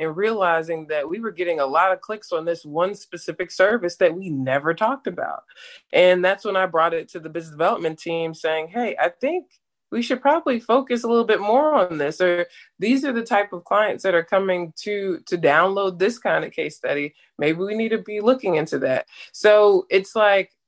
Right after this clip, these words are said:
testing and also making sure that you are putting out what,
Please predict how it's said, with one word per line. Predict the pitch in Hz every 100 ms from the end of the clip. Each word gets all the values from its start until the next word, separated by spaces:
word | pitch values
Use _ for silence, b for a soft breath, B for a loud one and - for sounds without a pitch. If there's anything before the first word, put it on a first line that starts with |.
| _
testing | - 240 247 - 240 202
and | 202
also | 202 208 208 180
making | 180 196 202 190
sure | 180 - 196 196
that | 180 175 160 -
you | 180 185
are | 175 180 _
putting | 196 185 160
out | 185 - 147
what, | 151 170 - -